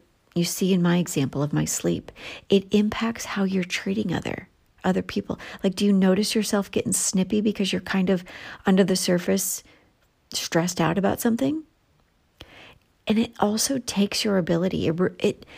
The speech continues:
it reduces your ability to trust in God. It immobilizes you, right? So it's one thing to be concerned. Like,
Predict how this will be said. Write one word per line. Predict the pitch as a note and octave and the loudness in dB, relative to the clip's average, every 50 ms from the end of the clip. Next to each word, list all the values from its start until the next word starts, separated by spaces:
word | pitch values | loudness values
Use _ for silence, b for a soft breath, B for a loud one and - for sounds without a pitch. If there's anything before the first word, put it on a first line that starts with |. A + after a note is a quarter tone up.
| B B B B | B B B B
it | - - - | 2 2 4
reduces | G3+ G#3 F#3 F3 - G#3 G#3 A3 - - B3 A#3 G#3+ | 4 2 2 2 2 2 2 2 2 0 0 2 2
your | G#3+ G3+ F#3+ F3+ | 2 2 2 2
ability | F3 F3 F3 E3 E3 F3 F3 F3+ E3 E3 | 2 2 2 2 2 2 2 0 0 -2
to | E3 D3+ | -2 -4
trust | - - - - F3 F3 - - - | -4 -6 -6 -4 -4 -4 -4 -6 -4
in | - F3+ E3+ E3+ D#3+ | -4 -2 -2 -2 -4
God. | E3+ D#3 - - - - - - - - _ _ _ _ _ _ _ B B B B B B B B B B - | -4 -6 -6 -8 -8 -10 -12 -14 -18 -20 _ _ _ _ _ _ _ B B B B B B B B B B -4
It | - F#3+ | 0 2
immobilizes | G#3 G#3 F#3+ F3 F3 F#3 G3 G3+ F#3+ G#3+ F#3+ E3 D3+ B2+ A#2 - - - - - - | 2 4 4 4 6 6 4 4 4 4 2 2 0 -2 -4 -6 -6 -6 -8 -8 -8
you, | - - - - - _ _ _ _ _ _ _ _ _ _ _ _ _ _ _ _ _ _ _ _ _ _ _ _ _ _ _ _ _ _ _ _ _ _ _ _ _ _ _ _ - | -8 -8 -10 -12 -14 _ _ _ _ _ _ _ _ _ _ _ _ _ _ _ _ _ _ _ _ _ _ _ _ _ _ _ _ _ _ _ _ _ _ _ _ _ _ _ _ -2
right? | F3+ F#3+ G#3+ - - B B B B B B B | 0 2 2 2 0 B B B B B B B
So | - - - - - | 2 2 2 4 4
it's | - B3 - - | 2 2 4 6
one | A#3 C4 C4+ C#4+ | 6 6 6 6
thing | D#4+ D#4+ E4 D#4+ | 4 2 2 2
to | C#4 | 2
be | B3 C4+ | 2 0
concerned. | B3+ C4 B3 A#3 - C4 B3 A3 F3 D3+ C#3+ | 2 0 0 0 2 0 0 0 0 -2 -2
Like, | - - F#3 F#3 F3+ - | 0 0 0 0 0 -4